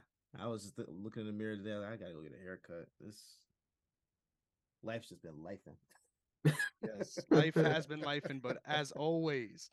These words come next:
Speaker 2: it's only right that we carry on. Uh, before we move on, though, I'm gonna make sure that redirect all of you guys to make sure you're following us and the platform. So O T S Media Co on all social media platforms, O T S Media on YouTube.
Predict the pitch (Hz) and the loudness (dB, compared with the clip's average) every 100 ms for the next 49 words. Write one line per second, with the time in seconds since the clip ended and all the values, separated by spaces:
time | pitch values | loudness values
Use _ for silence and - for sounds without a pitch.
0 | - - _ 180 156 139 135 135 147 131 | -20 -20 _ 2 4 4 4 4 2 -2
1 | 139 - - 156 139 135 127 135 135 131 | -4 -4 0 2 2 0 -2 -2 0 -2
2 | 120 - - - 120 127 117 - 202 190 | -4 -14 -20 -6 -4 -2 -4 2 6 6
3 | 190 180 180 175 165 165 156 156 151 135 | 6 4 4 4 4 4 2 2 2 -2
4 | 135 139 - - 135 131 131 - 135 202 | -4 -4 -4 -4 -4 -4 -6 -10 -2 0
5 | 185 180 185 180 175 170 165 160 156 143 | 2 4 2 2 2 2 0 -4 -2 0
6 | 143 139 - 123 143 143 131 131 123 - | 2 0 -4 -6 -6 -4 -4 -4 -6 -4
7 | 151 160 160 151 147 143 - - _ _ | 0 2 0 -2 -4 -8 -16 -20 _ _
8 | 175 180 - - 160 165 165 139 - 151 | 2 2 0 -2 2 2 2 -2 0 0
9 | - 135 139 135 - - _ - 117 - | -2 -6 -4 -6 -10 -18 _ -8 -6 -4
10 | 147 - 151 139 143 135 131 127 143 127 | -6 -4 -4 -4 -6 -6 -4 -4 -4 -4
11 | 120 120 - 135 131 - - 127 127 127 | -4 -6 -4 -4 -4 -8 -8 -8 -6 -6
12 | 139 123 - 127 127 - 135 131 - 127 | -4 -4 -4 -8 -10 -10 -10 -8 -6 -6
13 | 127 131 131 131 123 127 127 117 113 123 | -4 -8 -6 -6 -6 -6 -10 -10 -12 -12
14 | 156 - 151 | -10 -6 -6